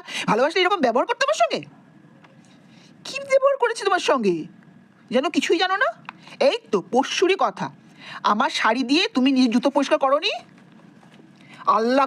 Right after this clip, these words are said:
কসম, আমি করিনি। তো কি স্বর্গ থেকে পয়গম্বর এসে করে দিয়ে গেছিলেন? তোমার তিন মেয়ে নিজেদের জুতো ঝাড়ছিল তোমার শাড়ি দিয়ে, আমি ওদের বকেও ছিলাম।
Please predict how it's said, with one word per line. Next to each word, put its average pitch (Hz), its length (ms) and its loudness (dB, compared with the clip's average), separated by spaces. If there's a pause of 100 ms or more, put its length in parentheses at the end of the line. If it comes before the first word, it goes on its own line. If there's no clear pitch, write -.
কসম, 214 280 -2
আমি 196 160 0
করিনি। 165 280 -2 (680)
তো 539 80 4 (1300)
কি 285 160 -2
স্বর্গ 254 220 -2 (120)
থেকে 339 160 0 (300)
পয়গম্বর 262 420 2 (100)
এসে 370 180 0 (300)
করে 240 180 2
দিয়ে 339 140 2
গেছিলেন? 659 320 0 (1120)
তোমার 262 240 2 (120)
তিন 269 180 2 (140)
মেয়ে 214 240 2 (480)
নিজেদের 208 380 0
জুতো 214 300 0 (100)
ঝাড়ছিল - 380 -4 (120)
তোমার 277 200 0
শাড়ি 233 280 0
দিয়ে, 156 160 -6 (600)
আমি 220 120 2 (140)
ওদের 208 160 2 (120)
বকেও 220 280 2 (100)
ছিলাম। 165 240 -4